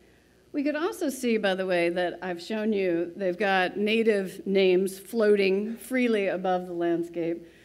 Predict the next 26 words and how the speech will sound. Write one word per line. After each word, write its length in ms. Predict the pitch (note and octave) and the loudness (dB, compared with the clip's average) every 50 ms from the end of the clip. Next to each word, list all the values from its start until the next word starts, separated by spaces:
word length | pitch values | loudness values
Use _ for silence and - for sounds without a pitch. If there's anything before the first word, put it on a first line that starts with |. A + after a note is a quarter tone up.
| - - - - _ - | -20 -20 -20 -20 _ -6
They're 380 | F#3 G3 F#3+ F#3+ F#3+ F#3+ F#3 | 0 2 4 4 6 4 4
divided 640 | F#3 F#3 F#3+ F3+ G3 F#3+ G3+ G3+ G3 F#3+ F#3+ F#3 F3 | 2 0 -2 -2 -2 0 2 2 2 2 0 0 -2
by 160 | E3+ E3 E3 | -2 0 0
language 880 | E3+ G3+ A3 A3 A3 A3 G#3+ G3+ G#3 G3+ G3+ G3 F#3+ F#3+ F#3+ - - - - _ _ _ _ _ _ _ _ _ _ _ _ _ _ _ _ _ _ - | 0 2 0 0 0 0 -2 -2 -4 -4 -4 -6 -6 -8 -12 -16 -20 -20 -20 _ _ _ _ _ _ _ _ _ _ _ _ _ _ _ _ _ _ -10
or 300 | - F#3 F#3+ F#3+ F3 F3+ | -4 0 2 2 2 2
by 460 | E3+ D#3+ D#3 D#3+ E3 D#3 D3+ D3+ F#3 - - | 0 0 -2 -2 -2 -2 -2 -4 -6 -10 -14
culture 800 | - - - A3+ A#3 A3+ A#3 - G3 F3+ E3 D#3+ E3+ G3 - - - - _ _ _ _ _ _ - | -14 -8 -6 -4 -4 -4 -4 -4 -2 -2 -2 -2 -2 -4 -8 -12 -18 -20 _ _ _ _ _ _ -4
in 120 | E3 D#3+ | -2 0
all 220 | D#3+ E3 E3+ F3 | 2 2 2 0
these 220 | F3 F3 E3+ E3+ E3+ | 0 0 -2 -2 -4
different 280 | F3+ E3+ F3 F3 - | -6 -4 -4 -4 -4
ways. 520 | - F3+ E3+ D3 D3 D3 D3 E3 - - - - - - - - _ _ | -2 -2 -2 -2 -2 -2 -4 -6 -8 -10 -18 -20 -20 -20 -20 -20 _ _
But 160 | - C4 A#3+ | 0 2 2
this 160 | C4 C#4+ - | 2 2 2
notion 420 | C4+ C#4+ D4 E4+ F4 E4+ E4 C#4+ B3 | 4 4 4 2 2 0 -2 -4 -4
is 440 | A3+ A3 G#3 G3+ F#3+ - - - - - | -2 -4 -4 -6 -8 -10 -14 -18 -8 -4
that, 120 | A#3 A3+ G#3+ | -2 -2 -2
of 100 | G#3+ A3 | -2 -2
course, 260 | - B3+ A3+ A3 A3+ | 0 0 0 0 0
they 160 | - A3+ A3 | 2 2 2
sparsely 800 | G#3+ A3 - - - B3+ B3+ B3+ C4+ C4 - - C4+ B3+ A3+ A3 | 2 0 -4 -6 -2 0 0 0 0 -2 -4 -6 -6 -4 -4 -4
occupy 680 | - - G3 F#3+ - A3 G3+ - F#3 F3+ E3+ E3+ E3 D#3+ | -4 -4 -6 -6 -8 -10 -12 -10 -6 -6 -4 -4 -4 -6
the 120 | D#3+ E3 | -6 -6
landscape, 680 | D#3+ E3 D#3+ D#3 D3+ D3+ D#3 D#3 - - C#3+ D#3 E3 E3+ | -4 -4 -2 -2 -2 -4 -4 -6 -10 -12 -12 -12 -12 -6
living 400 | F#3 A3 A#3 A#3+ A3+ A#3 A3 G#3 | 0 2 2 4 4 2 0 2
in 260 | F#3 F#3 F3+ F3+ F3+ | 4 4 2 2 -2